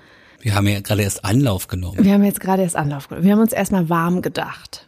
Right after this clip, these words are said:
Speaker 2: So, Michael, und du hast jetzt auch eine Li-, ha-, du hast das ja auch angesprochen, dass du so eine Liste immer mal
Speaker 1: Genau,
Speaker 2: hat,
Speaker 1: also ich
Speaker 2: ne?
Speaker 1: hab das für mich gar nicht so, nie so definiert, dass ich eine Liste hätte.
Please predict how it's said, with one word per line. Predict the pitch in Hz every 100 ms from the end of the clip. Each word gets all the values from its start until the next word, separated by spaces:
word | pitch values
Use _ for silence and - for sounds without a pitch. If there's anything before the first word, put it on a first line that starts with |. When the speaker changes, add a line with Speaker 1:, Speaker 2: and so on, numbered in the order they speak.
| _ _
Speaker 2:
So, | - 147 - _ _ _ _ _ -
Michael, | 180 180 180
und | 190 190
du | 214 233
hast | 233 233
jetzt | 208 -
auch | - 185 - - _ _ _ _ -
eine | 190
Li-, | 170 165
ha-, | 170 220
du | 233
hast | 285 285
das | 269
ja | 247 247
auch |
angesprochen, | - 262 233 - - 151 156
dass | 151 -
du | 170 160
so | 160
eine | 160 156
Liste | 156 - - 147 143 _ _ _ _ _ _ _ -
immer | 185 156
mal |
Speaker 1:
Genau, | 147 104 92
Speaker 2:
hat, | 98
Speaker 1:
also | 104
ich | 190
Speaker 2:
ne? | 226
Speaker 1:
hab | -
das | 139 - - -
für | -
mich | 117 131 -
gar | 110 120
nicht | 123
so, | 127
nie | 120 107 117
so | 117 110
definiert, | 107 - 98 120 143
dass | -
ich | -
eine | 98
Liste | 107 - 104
hätte. | 117 - 90 95